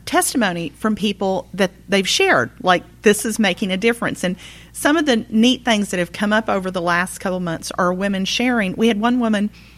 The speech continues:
Helen, who has a promotions company, and she's attended two of our sessions. And the first session she attended, we had them write their goals out. And then the second session, we were reinforcing that and looking at their plan. And I talked to her the end of April,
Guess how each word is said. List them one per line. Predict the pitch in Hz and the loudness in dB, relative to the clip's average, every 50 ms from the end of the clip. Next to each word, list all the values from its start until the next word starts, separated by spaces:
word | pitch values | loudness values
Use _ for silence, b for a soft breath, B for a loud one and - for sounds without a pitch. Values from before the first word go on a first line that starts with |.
| B B B B B - | B B B B B -2
Helen, | - 233 220 214 208 180 | 2 2 2 4 2 0
who | 185 160 185 | 0 0 0
has | 170 165 165 - | 0 0 -2 -4
a | |
promotions | - - - 180 170 170 170 - - 175 - | -8 -8 -4 -4 -4 -4 -4 -4 -6 -8 -6
company, | - - 160 156 - - - 254 - | -4 -4 -4 -4 -4 -6 -6 -6 -6
and | - 185 185 - | -4 -4 -2 -2
she's | - - 233 240 233 - | 0 0 0 0 -2 -2
attended | 240 233 - 226 196 190 180 175 165 | -6 -4 -4 -4 -4 -2 -4 -4 -4
two | - - 185 185 | -4 -2 -2 -2
of | 180 180 | 0 -2
our | 170 165 | -2 -4
sessions. | 160 - 160 151 156 - - 165 165 170 - B B B B B B B B B B B B B B - - - - - - - - - | -4 -4 -4 -6 -6 -6 -8 -8 -10 -10 -12 B B B B B B B B B B B B B B -20 -20 -20 -20 -20 -20 -20 -4 0
And | 196 214 202 208 - - - | 2 2 2 2 -2 -4 -4
the | 185 202 185 | -4 -4 2
first | - 254 254 285 - - | 4 4 4 4 4 2
session | - 247 226 - 226 214 | 0 0 0 0 -2 -2
she | - - 190 | -2 -2 -4
attended, | 170 170 - 190 175 170 170 | -4 -4 -4 -4 -4 -4 -4
we | 175 190 190 | -4 -4 -2
had | 175 190 190 185 180 | -2 -2 -2 -2 -2
them | 180 175 170 | -4 -4 -4
write | 175 175 165 175 - | -2 -2 -4 -4 -4
their | - 165 156 | -6 -6 -4
goals | 160 170 160 151 147 151 - - - - - - - - - - - - | -4 -4 -4 -4 -4 -6 -6 -8 -12 -14 -18 -20 -20 -20 -20 -20 -10 -6
out. | 156 151 135 - - B B B B B B B B B B - - - | -6 -6 -6 -8 -12 B B B B B B B B B B -10 -2 0
And | 180 180 190 | 0 0 0
then | 185 185 | 0 -4
the | 180 | -4
second | 185 - 233 240 240 - 269 - | -2 0 0 2 2 0 -2 -4
session, | - - 226 202 185 175 - - 196 185 185 185 185 B B B B B B B B B - - - - - | -4 -2 -2 0 0 -2 -4 -4 -4 -4 -4 -6 -8 B B B B B B B B B -20 -20 -20 -14 -4
we | 202 196 196 190 | -2 0 0 0
were | 190 190 | 0 -2
reinforcing | 180 180 196 196 190 185 196 - - 233 226 226 247 240 - 254 240 220 | -2 -2 -2 -2 -2 -4 -4 -4 -2 0 2 2 2 0 0 0 0 0
that | 208 185 180 175 175 170 - | 0 2 2 2 0 0 0
and | 175 | -2
looking | 180 180 180 - 185 | -2 -2 -4 -4 -6
at | 175 175 - | -6 -6 -6
their | 160 156 | -8 -8
plan. | - - 247 254 240 208 190 | -4 -2 -2 0 0 0 0
And | 175 170 123 | 0 0 0
I | 202 202 | 0 0
talked | - - 277 277 277 - | 0 0 0 0 0 -2
to | 294 | -4
her | 220 240 208 | -4 -2 -4
the | 190 190 185 180 | -4 -4 -4 -4
end | 180 180 | -4 -4
of | 165 165 | -4 -4
April, | 170 165 175 170 - 170 156 156 | -4 -4 -4 -4 -4 -6 -6 -6